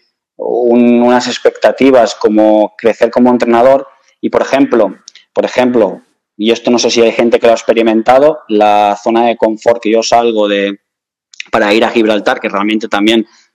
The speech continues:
vivía dentro de España, pero era otra liga en primera di-, división, era un desafío de una zona de confort a nivel económico, y eso es, eso es, eh, de lo más complicado que, que yo puedo, que creo que pueda haber. Es decir, que tú te vayas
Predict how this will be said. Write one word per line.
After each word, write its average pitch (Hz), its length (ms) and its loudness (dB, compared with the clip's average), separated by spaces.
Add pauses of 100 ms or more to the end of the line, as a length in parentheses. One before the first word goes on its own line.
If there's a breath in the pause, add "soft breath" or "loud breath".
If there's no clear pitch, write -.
(160)
vivía 104 320 0
dentro 107 220 -2
de 101 40 -6
España, 120 300 0
pero 101 140 -2
era 107 120 0
otra 110 180 -2
liga 110 160 0
en 107 60 -4
primera 110 260 0
di-, 107 200 -2 (120)
división, 110 600 2 (560 loud breath)
era 131 180 4
un 135 120 4
desafío 135 640 2
de 123 80 2
una 127 140 -2
zona 127 300 -2
de 123 80 -2
confort 120 680 0
a 120 100 -2
nivel 117 260 2
económico, 113 640 -2
y 107 140 -2
eso 120 220 0
es, - 440 -4
eso 120 300 0
es, 131 400 2
eh, 104 1000 2
de 101 160 -2
lo 107 100 4
más 113 180 -2
complicado 127 600 2
que, 110 340 0
que 107 180 -2
yo 110 160 -2
puedo, 117 560 -2 (260 soft breath)
que 120 140 -2
creo 127 220 2
que 127 140 0
pueda 117 320 2
haber. 107 200 2
Es 107 100 -2
decir, 110 360 -4
que 104 220 -6 (260)
tú 127 120 -6
te 147 120 2
vayas 139 440 2